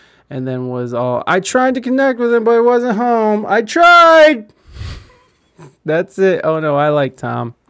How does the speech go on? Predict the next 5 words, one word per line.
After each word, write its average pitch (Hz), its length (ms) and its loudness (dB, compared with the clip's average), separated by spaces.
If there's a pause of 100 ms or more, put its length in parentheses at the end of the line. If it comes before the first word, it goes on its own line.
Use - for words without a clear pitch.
(100)
Dang. 127 380 -6 (1700)
I 175 80 -4
like 226 160 0
Tom 185 260 0
too, 135 500 -2